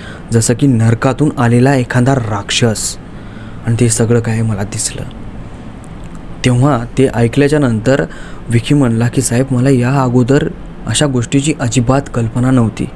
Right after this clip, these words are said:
किंवा या गोष्टींवर विश्वास नव्हता, पण तिथं तुमच्यासोबत जे झालंय आणि माझ्यासोबत जे झालंय हे बघून मला शंभर टक्के खात्री पटली की ह्या गोष्टी असतात."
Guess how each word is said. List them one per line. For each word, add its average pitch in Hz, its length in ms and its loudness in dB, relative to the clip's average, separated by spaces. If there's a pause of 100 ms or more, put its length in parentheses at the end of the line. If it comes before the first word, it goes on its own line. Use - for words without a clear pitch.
(480)
किंवा 120 180 4
या 120 160 6
गोष्टींवर 127 560 4
विश्वास 123 500 0
नव्हता, 117 220 0
पण 123 240 2
तिथं 117 260 0
तुमच्यासोबत 123 520 2
जे 135 100 4
झालंय 135 440 4 (380)
आणि 139 140 4
माझ्यासोबत 135 640 2
जे 143 200 2
झालंय 123 420 2
हे 127 140 2
बघून 127 320 2
मला 120 300 2 (340)
शंभर 131 340 4
टक्के 143 320 2
खात्री 117 340 0
पटली 123 380 2
की 139 160 0
ह्या 117 200 2
गोष्टी 117 360 0
असतात." 107 380 -2